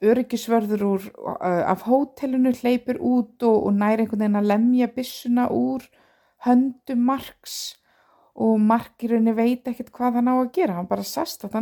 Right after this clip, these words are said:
niður og les áfram í bókinni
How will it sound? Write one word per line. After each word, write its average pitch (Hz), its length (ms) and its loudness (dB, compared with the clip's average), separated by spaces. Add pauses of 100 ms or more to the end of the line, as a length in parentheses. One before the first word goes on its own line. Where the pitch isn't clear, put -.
niður 311 380 0 (880)
og 220 400 2 (240)
les 196 680 0 (140)
áfram 170 480 -2
í 180 100 -4
bókinni 160 560 -4